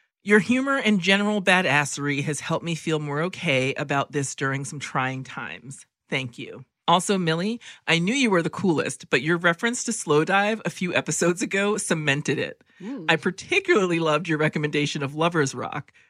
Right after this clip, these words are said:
Speaker 1: The dance scenes were a burst of joy during lockdown.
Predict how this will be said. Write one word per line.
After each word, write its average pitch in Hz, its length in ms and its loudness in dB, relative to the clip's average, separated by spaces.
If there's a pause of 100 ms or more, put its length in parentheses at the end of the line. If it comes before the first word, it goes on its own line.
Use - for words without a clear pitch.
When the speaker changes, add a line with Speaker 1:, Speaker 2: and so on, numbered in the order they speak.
Speaker 1:
The 156 80 -2
dance 160 380 2
scenes 220 440 -2
were 165 160 -2
a 151 60 0
burst 156 480 -2
of 170 100 -4
joy 135 540 -2
during 131 300 -2
lockdown. - 540 -10